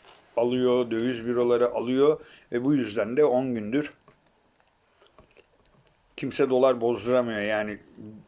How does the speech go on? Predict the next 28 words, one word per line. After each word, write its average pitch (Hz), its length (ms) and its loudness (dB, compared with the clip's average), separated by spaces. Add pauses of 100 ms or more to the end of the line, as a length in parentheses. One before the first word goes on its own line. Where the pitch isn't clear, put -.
kılı 139 240 -4
kırk - 300 -8
yarıyorlar, 113 460 2
şudur 117 440 -6
budur. 107 260 -6 (840)
Nasıl 156 300 0
yapılmış 127 560 -2
çok - 400 -4 (140)
merak 139 340 0
edilecek 98 480 -8
bir 98 40 -14
soru. 135 420 -4
Ve 98 220 -6
bu 160 80 -6
kadar 135 380 4
dolar 110 360 2
ki, - 140 -8
altı 104 340 -4
yüz 143 180 -4
milyon 123 400 -4
dolardan 117 480 0
bahsediyorlar. 98 680 -4 (840)
Türkiye'ye 165 540 0
nasıl 160 420 -2
ve 135 140 2
nereden 127 420 0
girdi? 87 380 -10 (960)
Yani - 200 -18